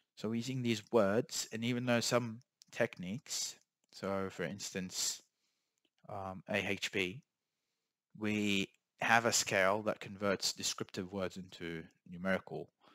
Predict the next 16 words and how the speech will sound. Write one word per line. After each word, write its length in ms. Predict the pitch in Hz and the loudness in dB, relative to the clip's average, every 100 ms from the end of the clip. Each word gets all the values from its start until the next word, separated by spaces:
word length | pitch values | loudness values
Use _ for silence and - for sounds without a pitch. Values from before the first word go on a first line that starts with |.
| _ _ _ | _ _ _
values. 600 | 104 110 104 - 90 113 | 4 4 2 -4 -8 -6
Generally 380 | - 127 123 113 | 0 2 2 0
speaking, 420 | 107 113 110 107 | 0 -2 -2 -4
it's, 220 | 107 - - - | -6 -6 -10 -8
it's 300 | - - - - - - - - | -8 -8 -10 -16 -20 -20 -20 -12
qualitative 460 | - 113 117 101 101 | 0 0 2 -2 -2
risk 180 | 104 - | -2 -2
analysis 400 | 104 98 101 - | -2 -2 -2 -2
methods. 520 | 110 - 98 - - | -2 -2 -6 -6 -6
They 120 | 98 | -4
start 320 | - 110 104 | 4 6 8
off 220 | 104 - | 6 0
with 200 | 98 95 104 - _ _ _ _ _ - | -6 -6 -6 -20 _ _ _ _ _ -8
descriptive, 720 | 98 - 104 - 80 - - - - | -2 -2 -2 -4 -8 -8 -16 -14 -12
uh, 80 | - - | -12 -10
terms. 520 | - - - - | -12 -12 -10 -10